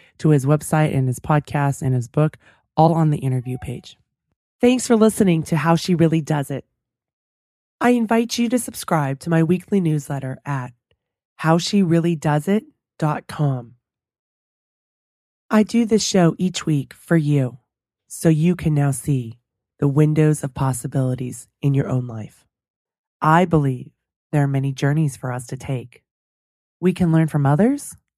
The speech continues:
to see what is possible for ourselves. I believe there are possibilities for all of us, not just the ones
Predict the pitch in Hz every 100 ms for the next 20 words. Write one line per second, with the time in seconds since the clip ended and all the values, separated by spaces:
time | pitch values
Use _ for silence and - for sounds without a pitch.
0 | _ 156 - 123 117 110 - - 120 135
1 | 160 160 180 180 180 123 113 113 - -
2 | _ _ _ _ _ _ _ _ _ 151
3 | 143 135 131 123 120 117 117 _ _ _
4 | _ - 127 120 120 - 123 - 160 139
5 | 131 135 147 - _ _ _ 170 - -
6 | 131 120 113 117 - - - _ _ _
7 | _ _ _ - 156 160 180 226 214 220
8 | 185 185 185 202 - -